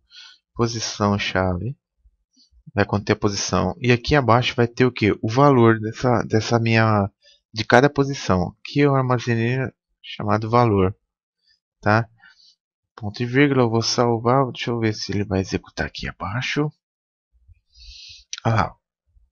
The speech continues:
Essa é a, a síntese. Tá ok? Então, olha só. Posição zero, ele tem o valor de cinquenta. Posição um,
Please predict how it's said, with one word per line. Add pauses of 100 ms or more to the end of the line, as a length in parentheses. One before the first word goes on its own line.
(720)
Essa
é
a, (540)
a
síntese. (600)
Tá
ok?
Então,
olha
só. (580)
Posição
zero, (440)
ele
tem
o
valor
de
cinquenta. (320)
Posição
um,